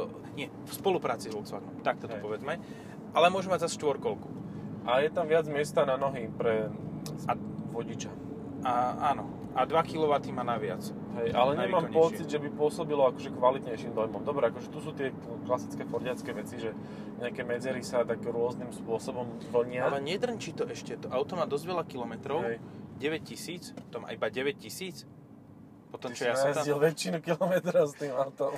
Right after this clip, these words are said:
Speaker 1: I najviac kilometrov zo všetkých som najazdil ja.
Speaker 2: Ale tak bohej, koľkokrát to komu to požičali doteraz, takže... No.
Speaker 1: Kto to chcel vlastne?
Speaker 2: Kto to chcel, no.
Speaker 1: Nikto.
Speaker 2: No. Takže, takže tak, no. Dobre, tak, eh,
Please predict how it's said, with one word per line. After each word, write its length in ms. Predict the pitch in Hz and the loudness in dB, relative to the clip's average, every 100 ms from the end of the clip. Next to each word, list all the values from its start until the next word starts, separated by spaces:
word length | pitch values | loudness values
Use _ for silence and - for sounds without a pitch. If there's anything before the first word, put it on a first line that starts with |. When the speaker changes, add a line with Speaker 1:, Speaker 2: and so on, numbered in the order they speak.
| - | -6
Speaker 1:
I 100 | 151 | 0
najviac 340 | 147 202 208 180 | 8 8 8 4
kilometrov 500 | - 180 185 185 175 | 2 4 4 4 2
zo 120 | 147 | 4
všetkých 380 | 147 170 - 180 | 2 2 -2 -4
som 160 | - 156 | 0 4
najazdil 460 | 156 160 147 143 | 6 4 2 -4
ja. 180 | 120 104 - - - - - - | 2 2 2 -6 -16 -16 -14 -4
Speaker 2:
Ale 180 | 131 | -2
tak 40 | 120 | 0
bohej, 200 | 120 123 | -2 -2
koľkokrát 400 | 117 117 113 113 | -6 -6 -4 -4
to 80 | 113 | -4
komu 240 | 120 123 | -6 -8
to 160 | 123 113 | -8 -6
požičali 480 | 120 123 - 110 | -6 -6 -4 -4
doteraz, 480 | 107 - 120 92 - | -4 -6 -4 -6 -8
takže... 320 | - - - 98 98 - | -10 -12 -12 -18 -18 -12
No. 80 | 101 | -4
Speaker 1:
Kto 140 | 139 | -4
to 80 | 127 - | -4 -2
chcel 180 | 135 117 | -2 -2
vlastne? 300 | 95 - 110 | -4 -8 -14
Speaker 2:
Kto 80 | 110 | -18
to 100 | - - | -18 -16
chcel, 160 | - | -10
no. 60 | 107 | -10
Speaker 1:
Nikto. 240 | 117 101 87 - - - - - - - - - - - - - - 104 | -8 -6 -8 -10 -20 -20 -20 -18 -18 -20 -20 -20 -20 -20 -20 -20 -20 -14
Speaker 2:
No. 140 | 98 101 - - - - | -12 -12 -14 -20 -16 -8
Takže, 320 | 107 104 110 | -8 -8 -6
takže 260 | 113 107 110 | -4 -4 -4
tak, 160 | 101 - - - | -10 -10 -20 -12
no. 160 | 117 120 - - - - - | -10 -10 -12 -20 -18 -18 -4
Dobre, 200 | - 165 147 | 4 6 8
tak, 180 | 131 | 6
eh, 80 | - | 6